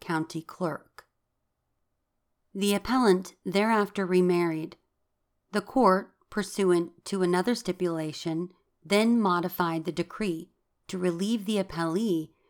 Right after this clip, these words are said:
from payment of further alimony.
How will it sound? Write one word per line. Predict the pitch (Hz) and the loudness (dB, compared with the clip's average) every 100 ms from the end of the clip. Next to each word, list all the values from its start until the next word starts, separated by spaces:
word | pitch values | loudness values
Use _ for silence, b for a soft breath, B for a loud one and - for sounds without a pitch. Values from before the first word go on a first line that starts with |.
| _ | _
from | 202 196 | 2 2
payment | 156 175 165 165 170 185 | 2 2 2 0 -2 -2
of | 180 | -2
further | - 165 165 165 | -2 -4 -4 -4
alimony. | 185 196 196 175 160 165 - | 0 2 2 0 -4 -6 -10